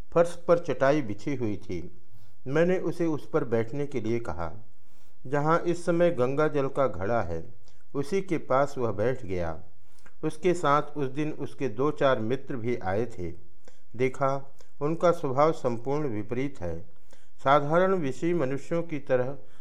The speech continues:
भोग की ओर ही दृष्टि है। नरेंद्र का गाना। गाना गाने की बात पूछने पर मालूम हुआ, उस समय उसने दो चार ही बंगला गीत सीखे हैं,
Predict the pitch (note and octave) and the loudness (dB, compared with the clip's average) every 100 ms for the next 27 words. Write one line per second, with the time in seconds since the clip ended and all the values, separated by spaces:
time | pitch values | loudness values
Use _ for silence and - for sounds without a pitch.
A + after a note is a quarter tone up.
0 | - A2 G#2 D3 E3+ F3 F3 E3+ B2+ B2+ | -4 -2 2 2 2 0 0 -2 0 0
1 | C#3+ D3+ D3+ D#3 B2 G#2 - B2 F2+ E2 | 2 0 0 -2 -2 -2 -2 -2 -2 -2
2 | D#2+ F2+ - - - - - - - - | -2 -4 -4 -4 -4 -4 -4 -4 -4 -4
3 | - - - - - - - - - - | -4 -4 -4 -4 -4 -4 -4 -4 -4 -4
4 | - A#2+ B2+ C3+ E3 D3+ C3+ A#2 G2+ F#2 | -4 -2 0 2 2 2 2 2 2 0
5 | F#2 E2+ E2 - - - - - - - | 0 -2 -2 -4 -4 -4 -4 -4 -4 -4
6 | - - - - - - - - A#2 C#3 | -4 -4 -4 -4 -4 -4 -4 -4 2 4
7 | E3+ G3 E3+ D3 E3 E3+ E3+ A#2+ A#2+ D3 | 6 6 6 6 4 2 0 4 6 4
8 | - B2 A2 C#3 D3+ C3+ B2 G2+ G#2+ C#3 | 2 -2 0 -2 0 0 0 0 0 0
9 | A2+ G2 F2 F#2 - - - - D#3 D#3+ | 0 -2 -2 -2 -4 -4 -4 -2 -2 0
10 | F3+ F#3 D#3+ D#3 E3 E3+ C#3 B2+ C3+ D3 | 2 2 0 -2 0 0 2 0 2 2
11 | C#3+ C3+ E3 B2 G#2+ A#2 C3+ C#3+ - G2 | 4 2 0 0 -2 2 2 2 0 -4
12 | A2 C#3 - G2 - B2+ F#2 F2+ | -2 -2 -2 -2 -2 0 -2 -4